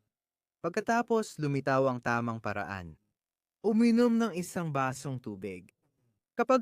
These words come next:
ang tubig ay nagsanib sa mga compound ng kanela sa iyong bibig, ang pakiramdam ng tamis ay mas lalong tumitindi ng sobra-sobra.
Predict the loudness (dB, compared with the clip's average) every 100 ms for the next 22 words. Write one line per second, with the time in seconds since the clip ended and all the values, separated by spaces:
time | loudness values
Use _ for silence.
0 | 4 4 2 2 0 0 0 -2 -2 -4
1 | -2 -2 -4 -2 -2 -2 -4 0 0 0
2 | -4 -4 -4 -2 -2 -2 -4 -4 -4 0
3 | 0 0 _ _ _ _ _ -6 2 2
4 | 4 4 4 4 2 0 -2 -2 -6 -6
5 | -4 -4 -4 -4 -2 0 -2 -2 -2 -4
6 | -4 -2 -2 -4 -6 -6 -6 -8 -12 -16
7 | -16 -20